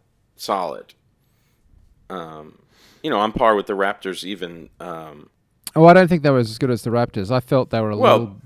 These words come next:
Speaker 2: bit, well, just because I just felt
Speaker 1: you don't see them
Speaker 2: there
Speaker 1: in the
Speaker 2: was
Speaker 1: same way, but I think they were executed at the same
Speaker 2: No, I, I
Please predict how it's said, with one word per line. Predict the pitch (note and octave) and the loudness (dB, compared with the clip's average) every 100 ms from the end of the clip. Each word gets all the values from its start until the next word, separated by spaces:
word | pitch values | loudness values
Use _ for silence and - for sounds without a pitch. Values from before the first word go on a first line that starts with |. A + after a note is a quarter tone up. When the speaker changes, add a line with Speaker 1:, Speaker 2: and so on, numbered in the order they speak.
| - _ | -20 _
Speaker 2:
bit, | A2 - - - - - _ _ _ | -6 -6 -14 -20 -20 -20 _ _ _
well, | D3+ D#3+ D#3 | 6 6 6
just | D#3+ | 2
because | D3+ B2+ | 0 2
I | C3+ | 2
just | C3 - | 0 0
felt | C#3 A#2+ | 2 2
Speaker 1:
you | C#3 | 0
don't | A#2+ | -2
see | - E3 | -4 -2
them | C#3+ A2+ | 0 2
Speaker 2:
there | A#2 | 0
Speaker 1:
in | |
the | A2 | 0
Speaker 2:
was | G#2+ | 0
Speaker 1:
same | A2 G2+ | 0 0
way, | G#2 A#2 G#2+ | 0 2 2
but | G2+ | -2
I | F#2+ | -4
think | - G#2 | -6 -8
they | A2 | -4
were | F#2+ - | -4 -6
executed | A2+ - - A2+ F#2+ F#2+ E2+ _ | -10 -14 -12 -8 -6 -6 -8 _
at | E2+ F#2 | -12 -12
the | - | -12
same | - G2 F2+ E2+ G#2+ | -8 -8 -8 -10 0
Speaker 2:
No, | D3+ | 4
I, | D3+ C#3+ C#3+ | 6 6 6
I | C#3+ | 6